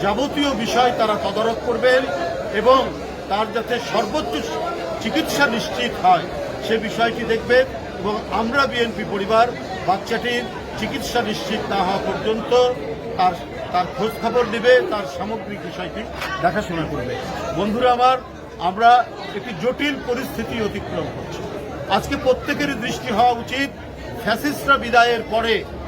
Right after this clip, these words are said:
বাংলাদেশকে আমরা মানবিক বাংলাদেশ করব, এটা ছিল আমাদের অঙ্গীকার।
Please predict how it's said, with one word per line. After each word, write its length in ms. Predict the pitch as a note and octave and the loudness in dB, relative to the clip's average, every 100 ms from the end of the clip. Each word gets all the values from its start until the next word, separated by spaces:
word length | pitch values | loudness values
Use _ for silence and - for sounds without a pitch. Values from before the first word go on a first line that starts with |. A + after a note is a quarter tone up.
| - | -4
বাংলাদেশকে 640 | G3 A#3 C4 B3+ C#4 C#4+ C#4+ | 0 2 2 4 2 2 -2
আমরা 220 | C4+ C4+ | 0 0
মানবিক 440 | C4 C4 C#4+ D4 C#4+ | 2 2 2 2 2
বাংলাদেশ 420 | C#4+ C#4+ C#4 C#4+ - | 0 2 0 0 -2
করব, 420 | C#4+ - C#4 A#3 - - - - - | -4 0 2 2 -2 -8 -10 -8 -4
এটা 200 | A3+ C4 | 0 0
ছিল 200 | A3 A#3 | 2 2
আমাদের 320 | G#3 G#3 G3 | 2 0 -2
অঙ্গীকার। 460 | F#3 F3 D#3+ C#3 | -2 -4 -4 -4